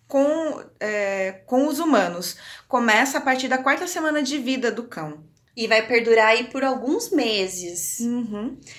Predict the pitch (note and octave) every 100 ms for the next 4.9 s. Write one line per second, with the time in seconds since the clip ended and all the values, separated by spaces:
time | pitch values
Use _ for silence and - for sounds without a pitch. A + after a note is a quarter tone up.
0 | - - _ - - B3+ C4 E4+ G4 D4+
1 | C#4+ C#4 G#3+ A#3 A#3 A#3 A3 G#3+ G#3 G#3
2 | A#3+ B3+ D4 A3+ G3+ F#3+ A3 B3 C4 G#3
3 | G3+ G3 F#3+ F#3 - G#3 G3 G3+ B3 C#4+
4 | D4 C4+ A#3 A#3 G3 F#3+ G#3+ F3+